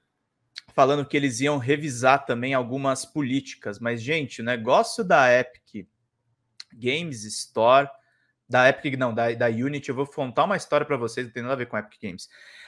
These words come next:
Após anunciar taxa pra desenvolvedores, a Unity agora pediu desculpas pela confusão. Dá pra acreditar nisso aí, gente? Nessa palhaçada? É uma palhaçada mesmo. Vamos ler juntos aqui.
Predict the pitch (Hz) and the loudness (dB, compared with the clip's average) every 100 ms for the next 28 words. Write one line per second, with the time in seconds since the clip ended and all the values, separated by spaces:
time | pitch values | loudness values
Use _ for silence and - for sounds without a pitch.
0 | - _ - 151 - - 208 254 233 214 | -20 _ -2 2 2 8 8 8 6 2
1 | 185 190 175 - 175 214 214 - 170 160 | 0 2 2 4 4 4 0 -4 -4 -4
2 | 147 135 131 117 120 131 156 143 135 151 | -4 -2 -2 -2 0 2 2 0 0 0
3 | 135 156 214 151 - 123 117 156 160 127 | 2 0 2 -2 -2 0 2 2 2 -4
4 | 117 151 123 120 294 - - 180 247 233 | -2 -4 -4 -6 -6 -8 -4 0 0 0
5 | - 127 117 - 143 165 175 - 170 190 | 0 0 -2 -6 -2 -2 -2 -2 -4 -4
6 | - 208 113 120 139 139 101 101 139 254 | -4 -6 -4 0 0 0 -4 2 4 4
7 | 233 202 170 170 139 - 156 165 131 117 | 2 0 0 -4 -2 2 2 2 -6 -6
8 | 120 104 120 220 160 90 90 _ - - | -2 -2 -2 -6 -8 -12 -16 _ -18 -16
9 | 107 104 - 127 151 - - - - 120 | -8 -10 -6 -4 -4 -6 -14 -12 -10 -8
10 | 117 147 226 233 - - 123 101 98 98 | -10 -12 -14 -14 -12 -8 -8 -8 -14 -16
11 | 101 _ _ _ _ _ 110 123 120 113 | -18 _ _ _ _ _ -6 -4 -2 -4
12 | 113 113 110 - | -6 -6 -8 -8